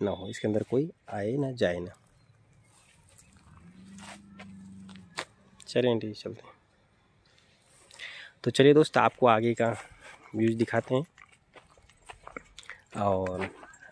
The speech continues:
आगे जो location है पूरा दिखाते हैं। देखिए, यही रास्ता जो है, वहाँ से पूरा total वहाँ तक चला गया है सामने। हाँ, लेकिन ये है कि इसको development होने में, लेकिन ये च-, आंटी जी, बात यह है कि अगर मतलब विकास हुए में कम से कम दस साल लग जाए,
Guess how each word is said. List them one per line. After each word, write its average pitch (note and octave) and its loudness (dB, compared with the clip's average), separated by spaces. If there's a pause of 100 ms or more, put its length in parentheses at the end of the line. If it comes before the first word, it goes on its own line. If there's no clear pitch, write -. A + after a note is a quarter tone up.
(120)
आगे A2 0
जो A2 2
location A2 2
है B2+ 0
पूरा B2 0
दिखाते G#2+ -2
हैं। A#2 0 (720)
देखिए, A#2 0
यही A#2+ 4
रास्ता A2+ 2
जो G#2+ 2
है, B2 0
वहाँ C3 2
से C3+ -6
पूरा C3+ 8
total A2 4
वहाँ A2+ 4
तक A2 4
चला F#2 2
गया F2 0
है F#2 -10 (880)
सामने। G2 0 (1300)
हाँ, B2+ 6
लेकिन C3+ 8
ये C#3+ 8
है C#3+ 2
कि C#3+ -2
इसको C3+ 0
development A#2 6
होने G#2+ 2
में, B2+ 0 (840)
लेकिन F#3+ 12
ये G3 12
च-, - 4
आंटी D#3 10
जी, F#3 8
बात D3+ 8
यह C#3+ 6
है F3 8
कि G3+ 6
अगर E3 10
मतलब E3 6
विकास D3+ 6
हुए E3+ 10
में E3+ 6
कम D#3 8
से D#3+ 10
कम - -8
दस C3+ 10
साल B2+ 8
लग G2 4
जाए, F2 -6